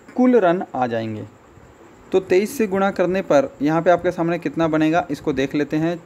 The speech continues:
छः, पाँच, दो सौ छप्पन, ठीक है।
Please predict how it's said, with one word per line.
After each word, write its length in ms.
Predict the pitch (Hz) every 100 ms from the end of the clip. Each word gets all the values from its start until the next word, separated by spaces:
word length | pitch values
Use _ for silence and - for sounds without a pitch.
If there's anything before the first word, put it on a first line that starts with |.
| -
छः, 420 | - 143 156 175 185 -
पाँच, 500 | 135 135 156 160 - - - 127
दो 200 | 160 165
सौ 200 | 165 185
छप्पन, 540 | 202 - 107 - 113 - - -
ठीक 140 | -
है। 80 | 165